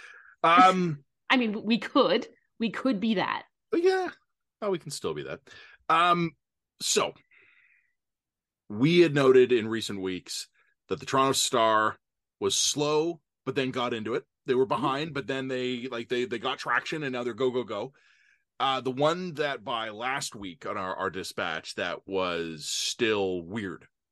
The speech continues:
Speaker 1: the absence was notable, and it was the C B C.
Speaker 2: Mm-hmm.
Speaker 1: They were covering the story on T V and radio. They were talking about the latest developments. Um, you know, I,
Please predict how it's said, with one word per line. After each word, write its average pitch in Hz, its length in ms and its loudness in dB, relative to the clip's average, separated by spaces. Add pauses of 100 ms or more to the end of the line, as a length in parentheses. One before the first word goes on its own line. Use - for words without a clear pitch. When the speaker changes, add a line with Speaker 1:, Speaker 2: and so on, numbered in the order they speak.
(360)
Speaker 1:
the 101 140 0
absence 107 520 -2
was 90 220 -12
notable, 92 540 -4 (120)
and 90 120 -8
it 82 100 -8
was 87 380 -12
the - 80 -12
C 98 160 -6
B 80 100 -10
C. - 260 -6 (400)
Speaker 2:
Mm-hmm. 113 120 -8
Speaker 1:
They 113 100 6
were 107 160 2
covering 175 540 2
the 196 80 4
story 175 400 4
on 151 160 2
T 165 180 -6
V 156 160 -4
and 151 100 -4
radio. 131 400 0
They 131 80 4
were 131 260 2
talking 147 420 -6
about 131 180 -2
the 120 80 -10
latest 123 240 -6
developments. 117 720 -8 (520)
Um, 110 480 2
you 135 100 -4
know, 113 140 0
I, 110 460 -2